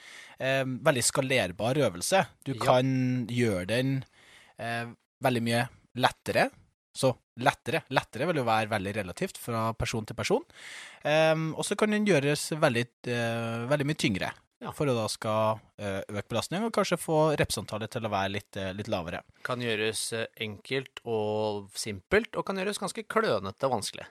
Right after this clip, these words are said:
Speaker 1: Ja.
Speaker 2: Ja.
Speaker 1: Ja, riktig. Den passer i mange ulike økter. Den passer jo ofte både i litt sånn kroppsvekstøkt, kanskje i sirkeltreningsøkt. Veldig lett å gjøre. Lett å gjøre hjemme. Lett å
Speaker 2: Lett
Speaker 1: gjøre på jobben.
Speaker 2: tilgjengelig, kan vi si.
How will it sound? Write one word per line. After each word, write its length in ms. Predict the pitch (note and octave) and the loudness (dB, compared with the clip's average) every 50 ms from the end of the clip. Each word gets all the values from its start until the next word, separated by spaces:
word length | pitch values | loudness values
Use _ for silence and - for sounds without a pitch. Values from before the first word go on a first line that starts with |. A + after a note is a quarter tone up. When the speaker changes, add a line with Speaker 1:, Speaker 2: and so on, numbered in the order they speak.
| _ _ - | _ _ 0
Speaker 1:
Ja. 200 | - G#3 F#2+ E2+ - - _ _ - | 2 2 2 2 -2 -10 _ _ -2
Speaker 2:
Ja. 140 | A3 - - _ _ - | -2 -2 -2 _ _ -8
Speaker 1:
Ja, 140 | - D3+ C#3 - _ _ _ - | -6 -6 -6 -6 _ _ _ -4
riktig. 280 | C#3+ C3 - - F2+ - _ _ _ _ _ _ _ _ _ _ _ _ _ - | -4 -4 -4 -6 -12 -16 _ _ _ _ _ _ _ _ _ _ _ _ _ -6
Den 120 | - F3+ | -4 2
passer 560 | F3+ G#3 F#3+ - - D3+ D3 D3+ D3+ D3+ D3+ - | 4 6 6 6 6 4 4 4 4 4 4 2
i 80 | C#3+ D#3 | 2 0
mange 240 | D#3 C#3+ B2+ C3 D3 C#3 | 0 0 0 0 0 -2
ulike 280 | A#2 A2+ - - B2 A2 | -2 -2 -2 -4 -4 -4
økter. 220 | - - - - - _ _ - | -6 -8 -12 -12 -12 _ _ -10
Den 160 | C#3 C#3+ - _ _ _ _ - | -10 -10 -10 _ _ _ _ 0
passer 380 | - C#3+ - - - - C#3 C#3+ | 0 2 2 2 0 0 2 2
jo 100 | F3 F3 | 4 2
ofte 380 | - - - - C3 C3+ C3 | 2 0 -2 0 2 2 2
både 420 | C3+ C#3 B2+ A#2+ A2 G2 G2+ C#3 F#3 | 0 0 0 0 0 0 0 0 -2
i 40 | D#3+ | -2
litt 100 | A#2+ - | -2 -4
sånn 120 | A#2+ A2+ | -6 -6
kroppsvekstøkt, 1200 | - - C3+ - - - - - - - A2 G#2 - - - - - A3 - - - - - - - | -4 -4 -4 -4 -4 -4 -4 -4 -2 -2 -2 -2 -2 -4 -2 0 0 0 -2 -4 -8 -10 -10 -6 -4
kanskje 260 | C3+ A#2 - - G2+ | -4 -2 -2 -4 -4
i 80 | F2+ | -4
sirkeltreningsøkt. 1120 | - - F3 D#3 - - B2+ - D3 C3+ C3+ C3+ C3 - - D#3+ - - - - - - - - - - - - - - - - | -4 -4 -4 -4 -6 -8 -4 -2 -2 -2 -2 -2 -2 0 0 0 -2 -4 -8 -14 -14 -14 -14 -18 -20 -18 -16 -16 -16 -18 -12 -2
Veldig 440 | B2 C3 B2 A2+ A2+ A#2 A#2 A#2 - - | 0 2 2 2 2 2 0 0 -2 -4
lett 720 | G2 G2 G2+ A2+ D3 - - _ _ _ _ - - - - | -6 -6 -4 -4 -4 -4 -6 _ _ _ _ -8 -8 -6 -4
å 280 | - A#2+ A#2+ B2 A#2+ A#2+ A#2+ | -2 0 0 2 2 2 2
gjøre. 180 | C3+ F#3+ - - - | 0 0 -2 -2 -2
Lett 220 | C3 C3 D3 - - | -2 -2 -2 0 0
å 100 | E3+ D3+ | 2 2
gjøre 160 | D3+ D3 C3 | 2 2 2
hjemme. 240 | D3 A#2+ A#2 D3 - - - | 2 0 0 -2 -8 -12 -6
Lett 160 | - C#3 D3+ D3 | -4 -4 -2 0
å 60 | A#2 | 2
Speaker 2:
Lett 100 | - D3 | 2 4
Speaker 1:
gjøre 100 | C#3+ C#3 | 4 4
på 200 | C#3 B2+ B2 A2 | 4 6 6 6
jobben. 200 | A2 G#2+ A#2 - | 6 6 6 4
Speaker 2:
tilgjengelig, 160 | D#3+ - - | 4 4 2
kan 100 | - B2+ | 0 0
vi 60 | A2+ | 0
si. 100 | - - | -2 -4